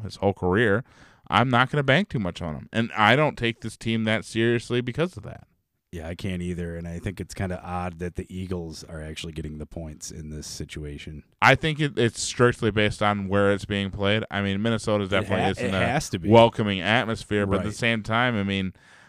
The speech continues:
Speaker 1: I don't know. Uh, tell me, who do you think the better team is? I think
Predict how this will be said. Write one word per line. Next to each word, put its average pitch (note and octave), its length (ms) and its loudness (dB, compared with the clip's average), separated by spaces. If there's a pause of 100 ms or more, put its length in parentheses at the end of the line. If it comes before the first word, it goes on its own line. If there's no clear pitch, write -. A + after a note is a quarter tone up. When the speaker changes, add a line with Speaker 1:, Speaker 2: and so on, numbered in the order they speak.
(120)
Speaker 1:
I A2 180 10
don't B2 120 8
know. A2 260 4 (360)
Uh, - 120 -8 (400)
tell C#3+ 200 6
me, C#3 80 6
who C3+ 160 6
do C3+ 40 4
you D3 120 4
think A#2+ 200 0
the A2 60 -4
better G#2 220 4
team G2+ 240 -2
is? F2+ 200 -2
I F#2+ 80 -2
think A2+ 240 -2